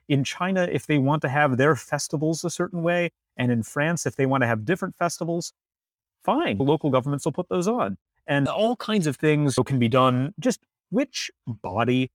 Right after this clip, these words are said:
is the best at handling this? Collective action problems that affect everybody, go to the world. Stuff in your town, go to the town. And so you'll have experimentation between all the, uh, little towns and cities and all that.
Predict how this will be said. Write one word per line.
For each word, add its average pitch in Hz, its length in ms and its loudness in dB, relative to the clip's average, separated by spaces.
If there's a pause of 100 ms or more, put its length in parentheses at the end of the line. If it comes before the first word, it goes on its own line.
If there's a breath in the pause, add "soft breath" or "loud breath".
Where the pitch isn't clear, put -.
(120)
is 120 180 2
the 110 100 4
best 101 340 -4
at 92 80 -12
handling 113 560 -2
this? - 340 -16
Collective 113 400 -2
action 131 320 -2
problems 143 380 -2
that 107 100 -2
affect 110 240 -6
everybody, 151 600 2
go 104 120 -2
to 107 60 0
the 127 80 2
world. 220 360 -2 (100)
Stuff - 300 -4
in 139 140 0
your 131 140 2
town, 165 800 0
go 123 100 6
to 131 60 2
the 131 80 2
town. 147 300 -2
And 135 100 -4
so - 80 -4
you'll 277 100 0
have 269 120 -2
experimentation 185 840 -4
between 131 300 -2
all 127 160 4
the, 123 180 6
uh, 120 100 2 (360 loud breath)
little 139 200 4
towns 127 460 0
and 123 100 -2
cities 131 320 2
and 123 100 0
all 123 140 2
that. 131 220 0